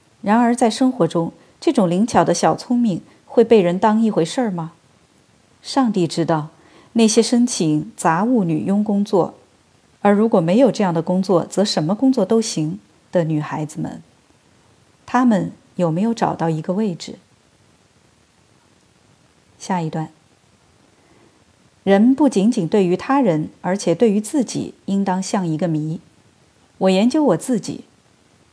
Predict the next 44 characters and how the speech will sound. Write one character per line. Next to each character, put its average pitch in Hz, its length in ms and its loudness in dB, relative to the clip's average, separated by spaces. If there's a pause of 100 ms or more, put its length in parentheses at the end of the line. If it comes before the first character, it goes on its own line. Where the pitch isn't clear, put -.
在 302 160 4
我 185 180 6
对 240 200 2
此 226 180 -6
厌 247 260 2
倦 220 160 0
了 165 120 0
的 156 100 -2
时 160 220 -4
候， 160 320 -4 (220)
我 180 120 0
就 208 120 2
抽 247 200 0
一 240 140 0
支 254 140 -2
雪 233 220 -2
茄 196 280 -6 (340)
来 180 160 -2
打 175 140 -4
发 175 160 -4
时 175 180 -10
间， 165 280 -6 (360)
并 262 140 0
且 240 160 -2
想， 156 260 -6 (760)
天 220 280 0
知 170 200 -4
道， 104 200 -8 (440)
到 262 180 4
底 208 140 2
老 196 180 4
天 190 360 -4
是 - 200 -2
把 175 180 0
我 185 200 0
当 196 200 -4
成 170 240 -4
怎 165 140 -4
么 - 100 -8
一 180 140 -6
回 185 160 -2
事， 175 300 -8 (480)
或 254 180 4
者 165 260 0